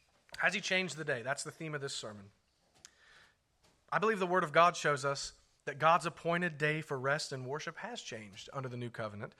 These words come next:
And God has revealed this to us. First, I want to consider two things. Apostolic example. God has revealed this by apostolic example. First, turn to Acts chapter twenty, verse seven.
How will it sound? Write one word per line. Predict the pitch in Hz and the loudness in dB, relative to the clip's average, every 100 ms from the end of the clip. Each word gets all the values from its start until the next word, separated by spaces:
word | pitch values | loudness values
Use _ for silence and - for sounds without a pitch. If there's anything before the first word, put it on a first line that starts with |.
| - - - | -20 -12 -6
And | 151 | 0
God | 131 165 208 | 6 8 8
has | 190 175 139 | 4 0 0
revealed | 147 127 180 208 | -6 -4 -2 -2
this | 185 180 - | -2 -6 -6
to | 147 | -2
us. | 135 127 - - - - _ _ _ - | 0 0 -2 -10 -14 -20 _ _ _ -10
First, | - 196 185 170 | 0 2 2 -2
I | |
want | 160 | -2
to | 151 | -4
consider | 139 - 139 | -6 -10 -10
two | - 196 | -8 -8
things. | - 131 127 - | -6 -6 -4 2
Apostolic | 170 185 170 - - 156 170 175 - | 4 2 -2 0 4 6 6 2 -2
example. | 135 120 123 135 127 101 - _ _ _ _ _ _ _ _ _ _ _ - | -10 -6 -4 -4 -6 -12 -14 _ _ _ _ _ _ _ _ _ _ _ 4
God | 170 | 4
has | 175 | 4
revealed | 156 143 185 180 | 0 0 0 0
this | 180 | 2
by | 143 | 4
apostolic | 143 165 175 - 156 156 | 6 4 4 4 4 2
example. | 143 127 123 110 113 - - - | -4 -8 -10 -12 -14 -18 -20 -4
First, | 202 190 - - - | 2 2 2 -6 0
turn | 196 202 | 2 4
to | 180 | 4
Acts | 170 170 | 4 4
chapter | - 180 160 | 4 4 4
twenty, | 139 190 202 | 0 2 4
verse | 180 180 - | 2 0 0
seven. | 165 120 | -2 -2